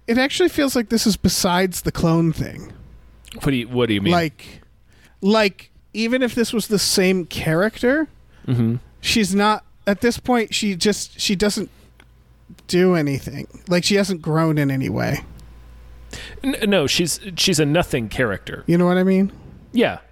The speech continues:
Speaker 2: It's, it's, I mean, it's,
Speaker 1: Yeah.
Speaker 2: I don't know. I, I, it's an action movie problem, I guess, um, that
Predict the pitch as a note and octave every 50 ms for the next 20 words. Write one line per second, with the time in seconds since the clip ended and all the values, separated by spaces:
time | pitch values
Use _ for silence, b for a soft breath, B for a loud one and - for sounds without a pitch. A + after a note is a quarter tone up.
0 | _ _ _ - C#3+ C3+ - - - - - - D3+ D3+ C#3+ - - - - -
1 | - - - - C#2 - - - D#3+ D#3+ D#3 D3 C#3+ C#3+ C#3+ D#3 D#3 F3 F3 E3
2 | D3 C#3 B2+ - - - - - D#3+ D#3 C3 A2 G2+ G2+ - B2+ C3+ - - -
3 | D3 D3 D3 - - D3+ C#3+ - - - - - - - B B B B B B
4 | B B B B B B - C#3 C#3 - A#2 C3+ C#3+ - - - F3+ E3+ D#3 D3+
5 | D#3 D3+ D3 D#3 D3 D3 C#3+ - - - D#3+ D#3 D#3 D#3 D#3+ D#3+ D#3+ D#3+ D#3 D3+
6 | E3+ - D#3 D#3+ D3+ D#3 D#3 D3+ D3+ D3 - - - - - - - - - -
7 | C3 C3 B2+ B2+ B2 A#2 A#2 A2+ A#2+ - - - - - - - - - - -
8 | - C#3 B2+ C#3 B2+ A#2+